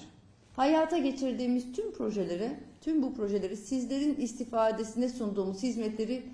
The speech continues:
elbette yeterli görmüyoruz. Daha iyi yapmamız lazım, daha fazla yapmamız lazım.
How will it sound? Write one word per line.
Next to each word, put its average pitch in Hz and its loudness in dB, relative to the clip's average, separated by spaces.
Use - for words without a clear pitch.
elbette 254 0
yeterli 180 0
görmüyoruz. 156 -6
Daha 226 6
iyi 226 2
yapmamız 170 -2
lazım, - -8
daha 175 2
fazla 196 0
yapmamız 170 -4
lazım. - -8